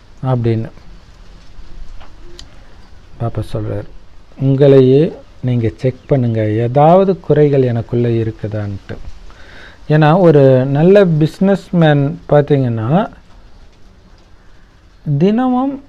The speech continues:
check பண்ணுவோம் லாப நஷ்ட கணக்கு. அதே மாதிரி நீங்களும் தினமும் அப்பாவை எவ்வளவு நேரம் நினைவு செஞ்சீங்க?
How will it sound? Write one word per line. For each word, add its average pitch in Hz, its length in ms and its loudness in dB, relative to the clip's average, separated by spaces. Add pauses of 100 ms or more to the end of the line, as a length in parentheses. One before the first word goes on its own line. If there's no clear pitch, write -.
(360)
check 240 340 0
பண்ணுவோம் 160 420 0 (440)
லாப 156 340 4
நஷ்ட 139 300 -2
கணக்கு. 120 460 -4 (1700)
அதே 120 380 0
மாதிரி 156 360 0
நீங்களும் 151 760 -2 (1080)
தினமும் 151 440 0
அப்பாவை 156 720 -4
எவ்வளவு 170 500 -4
நேரம் 170 320 0
நினைவு 143 380 -2 (100)
செஞ்சீங்க? 110 560 -8